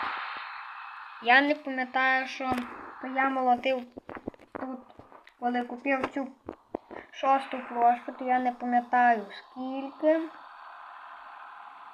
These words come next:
прицепів було. Ну, було прицепів досить багато. По-моєму, що п'ять. По-моєму, що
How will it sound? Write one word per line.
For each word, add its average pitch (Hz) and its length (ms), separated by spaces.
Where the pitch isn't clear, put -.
прицепів 269 680
було. 320 360
Ну, 269 260
було 262 440
прицепів 269 680
досить 269 440
багато. 247 600
По-моєму, 269 460
що 247 260
п'ять. 240 460
По-моєму, 302 500
що 277 240